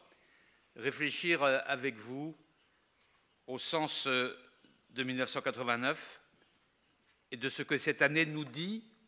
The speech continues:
aujourd'hui de qui nous sommes et de l'ambition européenne qui doit rester la nôtre. C'est, c'est un message d'un Européen à d'autres Européens sur cette année, euh, si singulière.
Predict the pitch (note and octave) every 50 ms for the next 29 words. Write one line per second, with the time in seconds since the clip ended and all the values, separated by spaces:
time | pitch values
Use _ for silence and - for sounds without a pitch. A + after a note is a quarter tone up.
0 | _ _ - F#3 G3 F3+ G3 D#3+ C#3+ D3 C#3+ C#3 D3+ - - - _ _ _ _
1 | _ _ _ _ _ _ _ _ _ _ _ _ _ - A#2 C#3 C#3+ C3+ C3 -
2 | F#3 E3 D#3+ D#3+ D3 - - B2 B2 C#3 C#3 B2+ C3+ B2+ C3 B2+ B2 C3 B2 -
3 | - C#3 B2+ B2+ B2 A#2 C3 B2+ - B2 B2 C3+ C#3+ C#3+ C#3 - - - - -
4 | - - - B2+ A#2 C3 B2+ B2+ B2 - - C#3+ C3+ B2 A#2+ A2 G#2+ G2+ - -
5 | - - _ _ _ _ _ _ _ _ _ _ _ _ _ _ _ _ _ _
6 | _ _ _ _ _ _ _ - - D3+ C#3 - F#3+ D#3+ F#3 F3+ F3 F3+ F3 -
7 | - G#3 G3 F3+ D3 D#3+ D#3+ D#3 D3+ - - - - - - _ _ - B2+ B2
8 | F3 F3+ F3 F3 F3 D#3+ F3 E3+ - F3 F#3+ G3+ F3+ D#3+ C3 A#2 C#3+ F#3+ A3 A3
9 | - F#3 E3 C3+ D#3 C#3 D3 C#3 - C#3+ C3+ B2+ C3 D#3+ - - - - _ _
10 | _ _ _ _ _ _ _ _ _ _ _ _ _ _ _ _ _ _ _ _
11 | _ _ _ _ - - - D3 - - E3 - - D3+ D3+ E3+ F3 E3+ D#3+ D3+
12 | C#3+ C3+ C3 - - - - - - - - - - D3+ - - F3 D#3+ C#3 D3
13 | C#3+ B2 A#2 A2+ G#2 F#2+